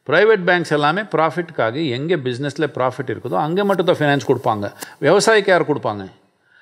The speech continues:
அப்போ நேஷனலைசேஷன் பண்ணது என்னத்துக்குன்னா, ரூரல் பாப்புலேஷனுக்கு ஃபைனான்ஸ்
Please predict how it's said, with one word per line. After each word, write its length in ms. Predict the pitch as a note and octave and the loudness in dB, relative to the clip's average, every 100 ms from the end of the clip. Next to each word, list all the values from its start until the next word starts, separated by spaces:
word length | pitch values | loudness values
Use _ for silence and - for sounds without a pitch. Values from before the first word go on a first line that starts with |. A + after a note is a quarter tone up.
| _ | _
அப்போ 400 | - C3 - A#3 | -6 -6 2 2
நேஷனலைசேஷன் 880 | E3 C#3 F3+ G3 G3+ F#3+ F3 D3+ D3+ C3+ | 4 2 2 0 2 4 4 2 -2 -2
பண்ணது 340 | C3+ E3 C3+ | 0 2 2
என்னத்துக்குன்னா, 720 | C3 - - G#2 F#2+ B2 G#3 - - - _ _ _ _ - _ _ G2 | 2 0 -2 -6 -6 -8 -10 -16 -20 -20 _ _ _ _ -20 _ _ 2
ரூரல் 360 | E3 B3 A#3+ | 4 4 2
பாப்புலேஷனுக்கு 880 | G3 G3 G3 G3 - F3 D#3 G3 B3+ - _ _ _ _ _ C#3+ _ _ - | 0 -2 -2 -4 -2 -6 -4 -4 -4 -12 _ _ _ _ _ -20 _ _ -6
ஃபைனான்ஸ் 320 | D3+ G#3+ A3+ | 0 2 2